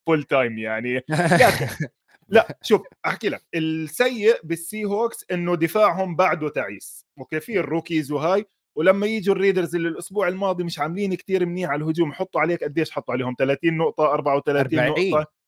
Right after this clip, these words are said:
Speaker 1: أرب-،
Speaker 2: أربعين.
Speaker 1: آه، مع ال-، مع الأوفر تايم، آخر
Speaker 2: نعم.
Speaker 1: سبعة بالأوفر تايم.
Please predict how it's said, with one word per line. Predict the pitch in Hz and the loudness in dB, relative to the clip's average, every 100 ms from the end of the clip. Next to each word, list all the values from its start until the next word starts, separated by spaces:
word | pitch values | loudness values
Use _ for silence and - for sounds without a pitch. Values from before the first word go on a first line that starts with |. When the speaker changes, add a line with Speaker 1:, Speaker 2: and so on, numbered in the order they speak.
| - | 0
Speaker 1:
أرب-، | 117 | 4
Speaker 2:
أربعين. | 160 131 | 4 6
Speaker 1:
آه، | 156 165 | 6 6
مع | 175 175 | 6 6
ال-، | 190 175 | 6 4
مع | 185 165 | 2 2
الأوفر | 170 180 151 | 2 0 0
تايم، | 135 127 117 127 | -2 -6 -6 -2
آخر | 156 139 | -2 -2
Speaker 2:
نعم. | - - | -6 -6
Speaker 1:
سبعة | 127 113 113 110 | -4 -2 -2 -2
بالأوفر | 113 117 135 123 120 | -4 -4 -4 -4 -6
تايم. | - 127 143 | -4 -4 -4